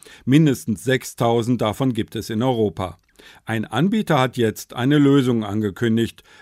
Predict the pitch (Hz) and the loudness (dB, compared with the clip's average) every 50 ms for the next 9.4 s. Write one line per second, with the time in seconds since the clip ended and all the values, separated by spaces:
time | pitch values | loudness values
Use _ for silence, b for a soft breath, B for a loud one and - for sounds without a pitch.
0 | b b 147 170 160 175 160 160 147 135 117 117 113 117 117 117 107 131 127 127 | b b -2 0 0 0 -2 0 0 0 0 2 0 -2 -2 0 -2 0 0 0
1 | 139 135 - - 139 135 135 - - 151 170 156 151 151 151 139 B B B B | 0 -2 -2 -2 -2 -2 -2 -2 0 2 4 4 6 4 4 2 B B B B
2 | B - 107 - - - 131 127 151 156 - 160 151 143 135 139 131 - - 165 | B -10 -10 -8 -6 -2 -2 0 0 0 0 0 0 2 2 0 -2 -2 -2 -2
3 | 165 185 170 - - - 143 117 104 104 90 87 107 107 95 - - 107 - - | 0 0 -2 -4 -4 -2 0 0 0 0 -2 -2 -2 -2 -4 -4 -8 -10 -8 -6
4 | 113 98 92 90 98 95 87 95 92 90 85 - - _ _ _ _ B B B | -6 -6 -6 -6 -8 -8 -6 -6 -8 -8 -10 -12 -18 _ _ _ _ B B B
5 | B B B B B - 104 92 110 123 180 156 - 190 147 - 156 156 156 156 | B B B B B -12 -10 -6 -4 -4 -2 0 0 0 0 2 2 2 2 2
6 | - 123 107 92 - - 110 104 - - 117 143 147 - 170 151 139 135 131 147 | 0 -6 -8 -8 -8 -10 -10 -10 -6 -4 -2 -2 -2 -2 -2 -2 -2 0 0 0
7 | 131 120 107 113 120 104 - 113 113 117 147 180 160 - 147 123 113 107 - 117 | 0 0 0 -2 -4 -4 -4 -2 -2 -2 -2 -2 -4 -2 -2 -2 -2 0 -2 -2
8 | 131 135 - - - 123 110 104 - - - 139 147 151 143 B B B B B | -2 -2 -2 -4 -4 -4 -4 -4 -4 -2 2 4 4 4 2 B B B B B
9 | - 143 131 - 156 151 156 165 | -4 -2 -2 0 0 -2 -2 -2